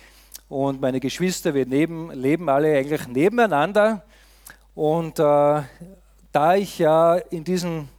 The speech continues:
dieser Familie aufwachsen durfte, wofür ich sehr dankbar bin,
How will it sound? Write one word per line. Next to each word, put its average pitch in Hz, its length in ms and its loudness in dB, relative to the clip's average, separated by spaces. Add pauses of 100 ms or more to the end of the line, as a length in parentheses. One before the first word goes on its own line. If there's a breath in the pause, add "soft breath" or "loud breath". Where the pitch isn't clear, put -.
dieser 165 200 -2
Familie 160 480 0
aufwachsen 151 640 -2
durfte, 190 420 -2
wofür 156 360 -4
ich 143 80 -8
sehr 135 180 -2
dankbar 143 580 -4
bin, 196 480 -4